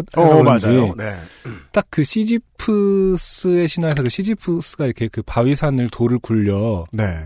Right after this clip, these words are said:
Speaker 2: 올라가는 느낌이 드는
Speaker 1: 음.
Speaker 2: 거예요. 그러니까
Speaker 1: 네.
Speaker 2: 나름 할 수 있는 일을 해본다. 그래서
Speaker 1: 네.
Speaker 2: 계속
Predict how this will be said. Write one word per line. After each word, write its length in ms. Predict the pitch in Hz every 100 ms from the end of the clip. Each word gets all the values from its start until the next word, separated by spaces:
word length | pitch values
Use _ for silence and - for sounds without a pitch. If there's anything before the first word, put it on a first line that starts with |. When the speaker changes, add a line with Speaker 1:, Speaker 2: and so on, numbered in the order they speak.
| 85
Speaker 2:
올라가는 640 | 117 120 160 165 151 135
느낌이 640 | 104 - - 120 117 113 104
드는 420 | 107 104 95 101 - -
Speaker 1:
음. 160 | 104 92
Speaker 2:
거예요. 420 | 87 90 82 82 -
그러니까 300 | 107 101 85
Speaker 1:
네. 40 | 80 82 -
Speaker 2:
나름 260 | 104 110 117
할 120 | 147
수 160 | - 143
있는 360 | 135 123 123 117
일을 160 | 110
해본다. 500 | 123 123 98 78 76 -
그래서 160 | 107
Speaker 1:
네. 60 | 104
Speaker 2:
계속 200 | 147